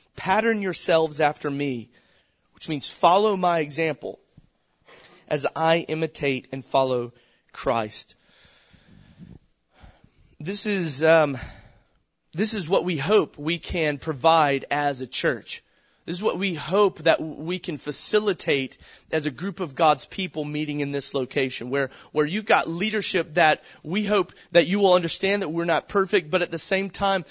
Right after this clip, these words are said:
we do desire to live in such a way, teach in such a way that we can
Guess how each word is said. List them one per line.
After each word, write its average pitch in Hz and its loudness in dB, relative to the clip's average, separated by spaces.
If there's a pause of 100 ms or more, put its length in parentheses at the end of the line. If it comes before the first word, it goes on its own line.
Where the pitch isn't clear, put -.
(140)
we 185 -4
do 190 -2
desire 175 4
to 147 -4 (200)
live 185 6
in 226 -4
such - -2
a 220 -2
way, 220 2
teach - -6
in 214 -4
such - -2
a 214 -2
way 214 4
that 196 0
we 190 -2
can 220 -2